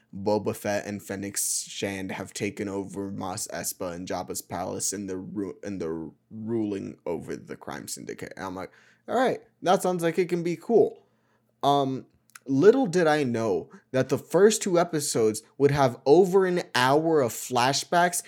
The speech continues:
and twenty-three minutes of present day content. You spend twenty-something, thirty minutes in the first episode, and then you have twelve minutes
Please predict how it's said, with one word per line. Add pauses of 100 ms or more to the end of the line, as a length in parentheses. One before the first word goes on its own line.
(280)
and
twenty-three
minutes
of
present
day
content. (240)
You
spend (540)
twenty-something,
thirty
minutes
in
the
first
episode,
and
then
you
have
twelve
minutes